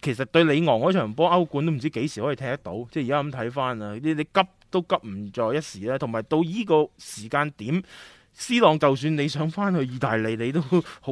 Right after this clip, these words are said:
難去做到呢樣嘢啦。因為而家意大利成個嘅國家都係處於一個非常之緊張嘅狀態當中啊。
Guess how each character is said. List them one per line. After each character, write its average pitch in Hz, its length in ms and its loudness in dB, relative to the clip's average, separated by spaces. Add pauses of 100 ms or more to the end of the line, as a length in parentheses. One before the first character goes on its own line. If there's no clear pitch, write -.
難 107 260 0
去 127 180 -4
做 107 200 -2
到 120 80 -2
呢 143 100 -2
樣 131 220 -2
嘢 101 220 -10
啦。 120 100 -6
因 185 80 -4
為 127 220 -4
而 95 60 -18
家 156 220 4
意 131 120 -6
大 113 100 0
利 104 100 -4
成 90 340 -12
個 123 100 -4
嘅 120 300 -2
國 131 200 -2
家 151 140 2
都 147 140 0
係 - 20 -4
處 - 160 -12
於 131 60 -4
一 143 80 -2
個 123 200 -2 (240)
非 180 140 4
常 101 80 0
之 151 100 -8
緊 117 260 -8
張 139 220 2
嘅 117 80 -4
狀 98 300 -6
態 107 200 -6
當 113 300 -4
中 104 280 -6
啊。 92 60 -10